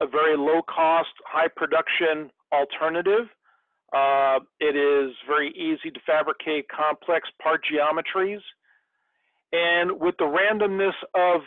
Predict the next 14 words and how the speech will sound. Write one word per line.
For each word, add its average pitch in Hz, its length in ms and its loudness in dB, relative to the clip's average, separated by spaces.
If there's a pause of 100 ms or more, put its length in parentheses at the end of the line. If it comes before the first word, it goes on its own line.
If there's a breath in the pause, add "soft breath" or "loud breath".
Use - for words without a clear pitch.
the 151 220 -2 (100)
fibers 165 540 2
being 156 320 -2
placed, 175 400 0 (540)
uh, 147 380 2 (120)
you 170 380 0 (180)
can 160 560 2 (500)
essentially 175 540 -2
get 156 300 -2
to 165 80 -4
almost 156 400 -2
an 147 80 -2
isotropic 147 840 -2
behavior, 123 680 -4